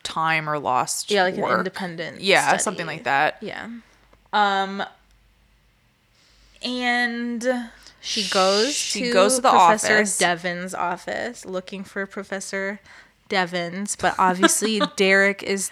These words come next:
Speaker 2: there.
Speaker 1: Like, of course he would be there.
Speaker 2: And, like, I disagree with Tammy in every conceivable way for the last, like, ten episodes.
Speaker 1: <laughs>
Speaker 2: But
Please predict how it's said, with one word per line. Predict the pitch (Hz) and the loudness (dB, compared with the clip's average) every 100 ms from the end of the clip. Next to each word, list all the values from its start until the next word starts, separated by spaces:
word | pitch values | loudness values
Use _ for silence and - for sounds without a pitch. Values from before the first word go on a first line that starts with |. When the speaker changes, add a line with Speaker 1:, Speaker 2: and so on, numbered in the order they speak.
| - | -4
Speaker 2:
there. | 175 170 | -2 2
Speaker 1:
Like, | - | 2
of | 214 220 | 2 4
course | 233 233 - | 8 8 6
he | 220 | 2
would | 202 170 | 0 0
be | 170 | -6
there. | - 90 101 208 233 - - - - - - - _ - - - - - - | -4 -2 0 0 -2 -8 -20 -20 -20 -20 -20 -20 _ -2 0 0 -2 -8 0
Speaker 2:
And, | 247 269 277 285 277 - _ _ _ _ - | 6 8 8 6 -2 -4 _ _ _ _ -2
like, | 233 240 226 - - | 4 6 6 2 2
I | 208 | 2
disagree | 190 - 208 - 285 233 - 233 233 240 240 254 - | 2 0 2 2 -2 -4 -6 -2 -2 -2 -4 -6 -10
with | - 202 | -4 -4
Tammy | 202 208 208 208 202 196 185 _ | -4 -2 -2 0 0 -2 -4 _
in | - 196 180 | -2 -2 0
every | 190 185 214 208 | 0 0 -2 -2
conceivable | 214 202 - 190 196 185 190 | -2 -2 -2 -2 -2 0 0
way | 185 180 180 190 196 - - - | 2 2 2 0 -4 -8 -20 -18
for | - 202 | -2 2
the | |
last, | 196 190 190 202 | 4 4 4 0
like, | 180 | -2
ten | - 196 196 | -2 -2 0
episodes. | 180 190 - 202 220 - 285 - 277 285 | 0 -2 -2 -2 0 4 6 8 6 6
Speaker 1:
<laughs> | - 262 - - - 226 | 2 2 0 -2 0 4
Speaker 2:
But | 233 220 202 | 8 8 6